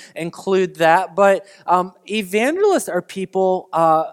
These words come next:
who can gather people. They invite people, they encourage people to come, they bring people with them. Um, they like to party, they like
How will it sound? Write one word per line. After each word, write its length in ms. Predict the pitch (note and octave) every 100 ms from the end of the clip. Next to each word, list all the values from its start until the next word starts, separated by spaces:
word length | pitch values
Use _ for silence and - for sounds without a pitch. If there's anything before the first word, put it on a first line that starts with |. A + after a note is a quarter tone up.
| - _ -
who 160 | F3+ G3+
can 220 | G3+ F3+
gather 580 | C#3+ E3+ D#3+ F3+ F3+ E3+
people. 440 | - E3+ - C3+
They 180 | C3 D3
invite 560 | C3 B2 E3 F#3 F#3+ F#3+
people, 360 | F#3+ F#3 F#3
they 140 | D#3+ C#3
encourage 380 | B2+ F3+ F3
people 200 | - F3
to 60 | D3+
come, 280 | - E3+ E3+
they 100 | B2
bring 340 | G#2+ D#3+ F#3
people 500 | F#3 G3 F#3 F#3 F3 - - -
with 300 | E3+ F3 -
them. 360 | F3 F3 E3+ - - -
Um, 280 | C3+ C3+ C#3+
they 120 | D3+
like 320 | D3 F#3 -
to 80 | C#3+
party, 600 | - - F3 F#3 F#3 F3+
they 140 | F3
like 360 | C#3 D#3 E3+